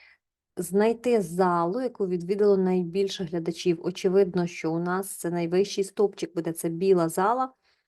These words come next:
там п'ятдесят п'ять глядачів, тому це варіант А.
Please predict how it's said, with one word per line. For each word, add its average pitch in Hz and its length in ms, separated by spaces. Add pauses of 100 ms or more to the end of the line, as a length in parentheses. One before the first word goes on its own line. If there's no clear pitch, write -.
(120)
там 196 180
п'ятдесят 180 400
п'ять 175 300
глядачів, 170 600
тому 185 240
це 190 160
варіант 175 500
А. 165 240